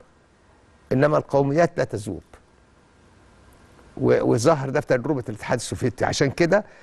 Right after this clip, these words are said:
دايمًا عاملين لهم في خطر أكبر على الدولة،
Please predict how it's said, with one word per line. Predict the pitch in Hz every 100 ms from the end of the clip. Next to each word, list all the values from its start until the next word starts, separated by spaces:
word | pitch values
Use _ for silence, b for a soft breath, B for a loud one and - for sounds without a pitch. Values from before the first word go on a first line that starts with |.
| b b b
دايمًا | 151 185 180
عاملين | 151 147 156
لهم | 180
في | -
خطر | 175 180 175 156
أكبر | 170 147 135
على | 127 120
الدولة، | 117 139 87